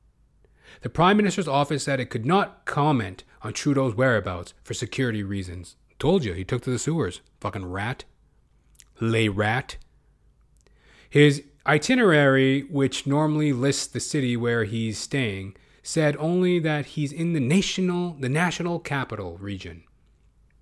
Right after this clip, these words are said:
His itinerary states that he's in the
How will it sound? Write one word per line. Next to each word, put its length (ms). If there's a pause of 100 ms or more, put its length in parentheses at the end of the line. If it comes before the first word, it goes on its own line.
(1300)
His 160
itinerary 840
states 480
that 240
he's 320
in 440
the 420